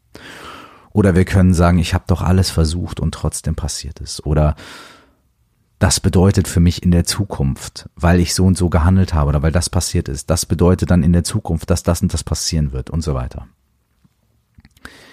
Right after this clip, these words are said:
Wir sind in unserem Kopf, wir sind in den Stories, wir sind in den Geschichten, wir sind in den Bildern, in den Fantasien über das, was gerade passiert. Aber unser Körper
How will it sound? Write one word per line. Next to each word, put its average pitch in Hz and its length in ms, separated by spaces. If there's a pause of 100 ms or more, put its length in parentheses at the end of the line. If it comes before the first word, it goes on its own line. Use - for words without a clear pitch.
(280)
Wir 95 120
sind 104 200
in 104 140
unserem 87 240
Kopf, - 380
wir 73 60
sind 76 180
in 73 60
den 76 100
Stories, 90 480
wir 80 80
sind 73 180
in 67 80
den 69 60
Geschichten, - 460
wir 78 60
sind 82 220
in 85 60
den 80 180
Bildern, 90 400
in 67 80
den 73 160
Fantasien 76 880
über 64 220
das, - 180
was - 160
gerade - 240
passiert. - 560 (1600)
Aber 87 140
unser 82 200
Körper 101 580